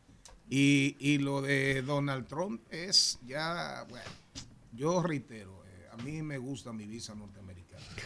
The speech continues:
No es que me muero ni me voy a morir, ¿verdad? Pero por eso yo no hablo ni de China ni de Estados Unidos.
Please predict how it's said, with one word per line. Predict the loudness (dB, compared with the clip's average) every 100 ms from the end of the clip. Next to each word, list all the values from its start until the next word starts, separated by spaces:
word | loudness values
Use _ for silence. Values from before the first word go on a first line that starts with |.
| -12 -20 _ _ -12
No | -8 -6 -6 -6
es | -6 -8
que | -6
me | -4
muero | -4 -4 -4 -6 -6
ni | -8
me | -10 -12
voy | -12 -12
a |
morir, | -10 -4 -2 -2
¿verdad? | -4 -8 -8 -10 -12
Pero | -10 -8 -10
por | -12 -10
eso | -8 -6
yo | -6 -6
no | -8
hablo | -8 -6
ni | -6
de | -8 -6
China | -6 -6 -8
ni | -10
de | -10
Estados | -12 -14 -14 -16
Unidos. | -18 -20